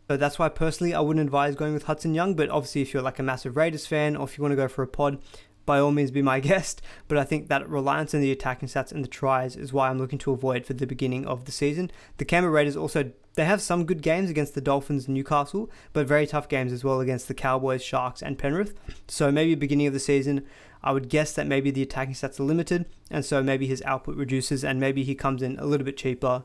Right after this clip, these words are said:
um, in the future. Koloamatangi actually had pretty good base stats average of forty-seven last season. Um, really solid option as well. He's gonna play through the State of Origin period most likely for you. But I think, again, with that really tough draw to begin the season,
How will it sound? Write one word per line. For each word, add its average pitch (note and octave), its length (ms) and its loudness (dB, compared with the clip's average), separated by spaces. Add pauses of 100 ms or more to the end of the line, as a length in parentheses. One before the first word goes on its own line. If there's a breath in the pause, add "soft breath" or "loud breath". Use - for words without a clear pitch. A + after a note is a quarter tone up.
(140)
um, C3 180 -2
in C3+ 160 -4
the A#2+ 60 -4
future. C#3 420 -6 (800)
Koloamatangi D#3 600 2
actually C3+ 280 -4
had C#3 120 -2
pretty D3 140 -2
good C3+ 180 0
base B2 240 -4
stats C3 200 -4
average C3 260 -2
of C3 100 -2
forty-seven C#3 680 -2 (320 loud breath)
last C#3 260 0
season. D#3 320 0 (320 loud breath)
Um, C#3 320 0
really F3+ 260 4
solid D3+ 300 2
option D3 300 -2
as C3 120 -2
well. C3+ 260 4
He's C3 120 -2
gonna D#3+ 160 0
play C3+ 240 0
through C#3 140 -4
the B2+ 80 -6
State C3 240 0
of - 100 -10
Origin C3+ 300 0
period C3+ 320 0
most C3 280 -2
likely C3 300 0
for C#3+ 140 -4
you. F3+ 200 -2 (420 loud breath)
But D3+ 100 2
I C#3 40 4
think, - 280 -4
again, C#3+ 240 2
with C#3 80 2
that C#3+ 140 2
really D#3 180 2
tough D3 340 -4
draw C3+ 240 2
to C#3 140 -4
begin C3+ 300 0
the A#2+ 60 -6
season, C#3+ 520 2